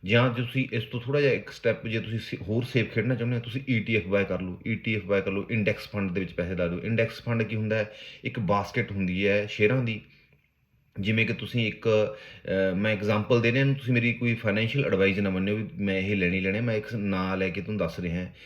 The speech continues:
ਵੀ, ਅਹ, ਅਹ, ਇਸ ਤਰ੍ਹਾਂ ਦੇ ਹੁੰਦੇ ਨੇ। ਇੱਕ ਜਿਵੇਂ ਸ਼ੇ-, ਇੱਕ ਇੰਡੈਕਸ ਫੰਡ ਹੈ ਐਸ ਪੀ ਫਾਈਵ ਹੰਡਰਡ, ਅਹ, ਮਤਲਬ ਵੀ ਓ ਓ, ਮਤਲਬ ਇਹਦੇ ਵਿੱਚ ਪੰਜ ਸੌ ਕੰਪਨੀਆਂ ਨੇ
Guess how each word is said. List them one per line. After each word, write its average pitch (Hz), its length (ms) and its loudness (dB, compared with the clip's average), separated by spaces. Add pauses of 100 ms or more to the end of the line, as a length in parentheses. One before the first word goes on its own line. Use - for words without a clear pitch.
(240)
ਵੀ, 90 420 0
ਅਹ, 82 360 0
ਅਹ, - 680 -4
ਇਸ 92 200 -6
ਤਰ੍ਹਾਂ 95 200 -2
ਦੇ 92 60 0
ਹੁੰਦੇ 82 200 -2
ਨੇ। 85 80 -2
ਇੱਕ - 280 -6
ਜਿਵੇਂ 107 400 0
ਸ਼ੇ-, 98 560 -2
ਇੱਕ 98 460 0
ਇੰਡੈਕਸ 98 300 -2
ਫੰਡ 92 240 -2
ਹੈ 90 220 -2 (280)
ਐਸ - 260 -4
ਪੀ - 140 -4
ਫਾਈਵ 92 280 0
ਹੰਡਰਡ, 95 240 0
ਅਹ, 92 480 -4
ਮਤਲਬ 90 400 -4
ਵੀ 104 260 0
ਓ 101 240 0
ਓ, 78 200 -6 (540)
ਮਤਲਬ 139 280 0
ਇਹਦੇ 147 160 2
ਵਿੱਚ 160 180 -2
ਪੰਜ 131 280 0
ਸੌ 139 140 2
ਕੰਪਨੀਆਂ 120 440 2
ਨੇ 69 120 -6